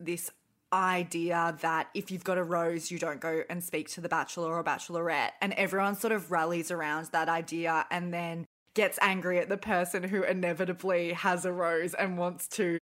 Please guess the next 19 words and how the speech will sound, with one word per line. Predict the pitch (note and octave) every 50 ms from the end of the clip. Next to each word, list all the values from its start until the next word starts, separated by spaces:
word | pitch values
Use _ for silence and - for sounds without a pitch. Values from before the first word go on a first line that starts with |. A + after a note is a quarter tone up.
| _ _ -
keep | - A3+ A3+ G#3+ - -
their | F#3+ F3+ F#3
connection | F#3 - G3 F#3+ F#3+ F#3+ - - - G3+ F#3+
going. | F#3 F3 D#3 D3 A#2+ E2+ - - C#3 E3+ - _ _ _ _
But | - C4
I | C#4 C#4 C4+
thought | C4+ - C4+ C4+ C4+ -
that | F4 - -
the | - F#4+
script | - - - - - G3 G3+ G3+ - -
was | A3+ A3+ A3
sort | - - G3+ F#3 F#3
of | F3+ F3
flipped | F3 - - - G#3 B3 - - -
here | - - F3 E3 D3+ C3+ - -
in | - G3 G3
the | G3+ G#3
sense | F#3+ - - F3+ F3+ F3+ F3 -
that | - F#3+ F#3 F#3 F#3+ -